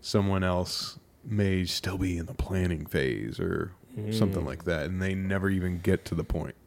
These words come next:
Speaker 2: Mm. So you're looking at it more,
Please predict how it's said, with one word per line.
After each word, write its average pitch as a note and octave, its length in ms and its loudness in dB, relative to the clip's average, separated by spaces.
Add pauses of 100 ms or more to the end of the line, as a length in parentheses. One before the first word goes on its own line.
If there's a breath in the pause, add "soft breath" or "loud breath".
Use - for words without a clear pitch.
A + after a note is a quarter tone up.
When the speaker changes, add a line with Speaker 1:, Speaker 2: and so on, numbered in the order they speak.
(220)
Speaker 2:
Mm. F#2 480 -4
So - 140 4
you're D3 380 8
looking A2+ 360 8
at F#2+ 200 6
it - 100 2
more, G#2 340 2